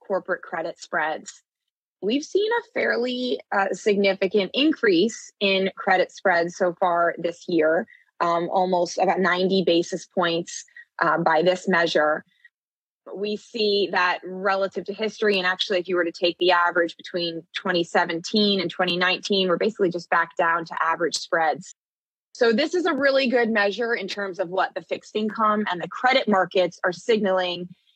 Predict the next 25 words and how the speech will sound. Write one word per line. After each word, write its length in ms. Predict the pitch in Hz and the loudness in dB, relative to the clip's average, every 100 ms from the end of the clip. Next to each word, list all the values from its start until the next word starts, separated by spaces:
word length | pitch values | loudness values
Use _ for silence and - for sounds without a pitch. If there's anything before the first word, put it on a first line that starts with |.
| - | -2
in 100 | 208 | 0
terms 380 | 226 208 196 | 2 2 2
of 220 | 196 185 - | 2 0 -4
potential 500 | 208 208 190 - 196 | -8 -4 -4 -2 0
economic 460 | 185 190 190 180 175 | 0 0 -2 -2 -8
spillover 640 | - 185 185 175 175 170 | -2 0 2 2 2 0
and 180 | - 170 | -2 -2
weakness. 600 | 185 196 180 151 170 - - _ - - | 0 -2 -2 -6 -6 -14 -16 _ -20 -2
Um, 200 | 180 180 | 0 2
and 160 | 180 196 | 2 4
while 260 | 196 196 | 4 2
it 80 | 214 | 0
is 220 | 220 208 | -2 -4
ticking 400 | - 269 220 208 | -8 -10 -8 -2
up 160 | 220 262 - | 0 0 -4
and 120 | 208 | -8
it's 100 | 190 | -10
something 300 | 214 214 214 | -12 -10 -4
we're 120 | 208 | -2
going 180 | 214 214 | -2 -2
to 60 | |
be 120 | 202 202 | -2 0
watching, 640 | 214 226 214 - 196 180 | 2 2 0 -4 -6 -2
I 100 | 175 | -4
think 240 | 214 208 | -4 -4